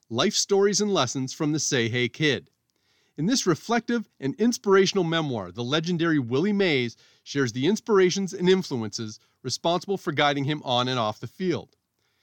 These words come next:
Widely regarded as the greatest all-around player in baseball history, the beloved Willie Mays offers people of all ages his lifetime experience meeting challenges with positivity, integrity, and triumph.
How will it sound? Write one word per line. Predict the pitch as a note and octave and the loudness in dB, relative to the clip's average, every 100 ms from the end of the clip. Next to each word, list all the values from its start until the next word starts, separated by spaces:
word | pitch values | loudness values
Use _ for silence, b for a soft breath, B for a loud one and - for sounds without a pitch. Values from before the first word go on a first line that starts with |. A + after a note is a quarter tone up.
| _ - | _ -2
Widely | B2 E3 G3+ | 2 2 2
regarded | F#3 E3+ D#3 A2 - _ _ | 2 2 2 0 -8 _ _
as | G#2 | -12
the | A#2+ | -12
greatest | G2+ B2 D3+ E3+ - | -8 0 0 0 0
all-around | D#3 D3+ D3 D3 | 2 2 2 0
player | C#3+ C3 | 0 0
in | B2 | 0
baseball | C3 B2+ C3+ A#2 | 0 -2 -4 -2
history, | F#3 - G2+ E2+ _ _ - A#2+ | -2 -4 -10 -12 _ _ -10 -6
the | |
beloved | A2 B2 D3+ F#3+ E3+ | -4 0 2 2 0
Willie | E3 E3 | 0 0
Mays | D#3 B2 A#2 B2 | 2 0 -2 -2
offers | B2 A#2 A#2+ | -4 -2 -6
people | - D#3+ C#3+ A#2+ | -6 -6 -2 -4
of | F#2+ | -2
all | D3 D3+ E3+ | 2 2 4
ages | D#3 B2 G#2 - b b b | 0 0 -6 -12 b b b
his | A#2 G#2 | -10 -4
lifetime | A#2 F3 - F3+ F#3+ | 2 2 2 -2 -2
experience | - D#3+ C#3 C#3 - | -4 -2 -2 -2 -4
meeting | A#2 G#2 | -8 -8
challenges | - C#3+ C#3 C#3+ D#3+ C#3 | -6 -2 0 -2 -4 -8
with | A2+ - | -12 -4
positivity, | A#2 G#2 - E3+ F3 G3+ A3 _ _ | -2 -2 -2 -2 0 -2 -6 _ _
integrity, | - G#2+ - F#3+ F3+ F3+ F3+ - _ | -12 -10 0 2 4 2 -2 -8 _
and | D#3+ E3+ | -6 -4
triumph. | - C#3+ G#2 E2+ _ | -2 -2 -2 -6 _